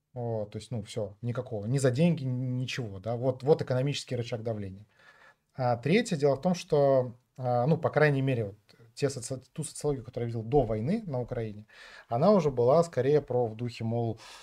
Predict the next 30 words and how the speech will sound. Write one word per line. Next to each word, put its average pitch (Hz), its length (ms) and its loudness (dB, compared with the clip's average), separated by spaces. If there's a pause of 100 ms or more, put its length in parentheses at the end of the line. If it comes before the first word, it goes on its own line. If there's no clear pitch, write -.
(260)
э, 117 320 -2
"Да 113 120 -4
хватит 156 340 4
нас 131 180 -2
накачивать 131 460 0
милитаристской 120 540 -4
риторикой, 202 500 2
как 120 240 -4
бы, 113 240 -2
вот, 104 240 -6
и - 40 -6
вообще, 185 520 2
ну, 156 140 0
типа, - 220 -10
надо 110 260 -2
вот 101 220 -10
как-то - 320 -16
уже, 101 140 -14
может, 107 280 -10
там, 107 160 -20
с - 80 -20
Россией 110 340 -14
мириться, 160 560 0
хотя 123 280 -2
бы, 117 120 -2
ну, 113 100 -4
там, 107 240 -16
на 107 80 -10
каких-то 113 400 -14
основаниях". 104 560 -10